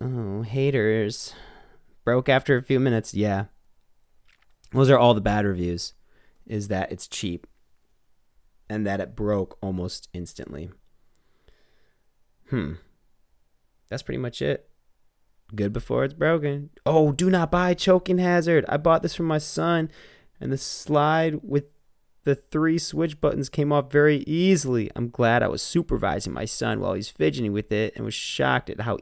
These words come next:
easily they came off. This is a choking hazard if you're not watching like a hawk. Returning this immediately. Extremely disappointed. I feel like that's her first child, one.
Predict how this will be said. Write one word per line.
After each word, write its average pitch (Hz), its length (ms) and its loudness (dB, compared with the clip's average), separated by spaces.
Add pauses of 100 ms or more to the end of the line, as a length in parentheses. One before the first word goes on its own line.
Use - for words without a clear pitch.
easily 131 380 0
they 98 140 -2
came 98 280 -4
off. 95 300 -2 (140)
This 156 180 0
is 87 120 -6
a 82 60 -2
choking 117 480 0
hazard 90 320 -4
if 87 100 -10
you're 113 140 -6
not 104 240 -2
watching 113 400 -4
like 104 180 -4
a 82 100 -4
hawk. 113 380 0 (120)
Returning 131 560 -4
this 110 240 -2
immediately. 95 800 -2 (280)
Extremely 87 1040 0
disappointed. 80 800 -10 (960)
I - 100 -10
feel 127 160 0
like 123 120 0
that's 110 200 -2
her 101 120 -2
first 113 460 0
child, 113 340 2
one. 104 640 -2